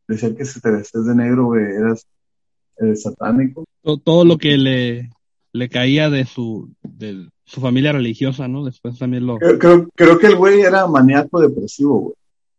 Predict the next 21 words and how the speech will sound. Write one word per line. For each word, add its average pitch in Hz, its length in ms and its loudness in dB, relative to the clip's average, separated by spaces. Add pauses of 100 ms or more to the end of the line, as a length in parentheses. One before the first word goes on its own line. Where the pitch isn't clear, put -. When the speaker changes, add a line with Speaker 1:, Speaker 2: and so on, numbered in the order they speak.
(140)
Speaker 2:
Ok. - 220 -18 (1300)
Híjole, 113 340 -10
está - 260 -20
cabrón. 117 280 -20 (360)
Speaker 1:
A-, 160 340 -6
algo, 175 260 -2
algo 175 300 -2
curioso, 147 400 0
güey, 185 240 -4
que, 117 420 -2 (120)
que 117 340 -2
vi 127 300 0
en, 151 180 -2
en, 123 40 0 (200)
en, 110 360 -6 (480)
en 127 140 -2
las 120 200 -2
historias 131 420 -2
que, 110 300 0 (140)
que, - 100 -6
eh, - 400 -6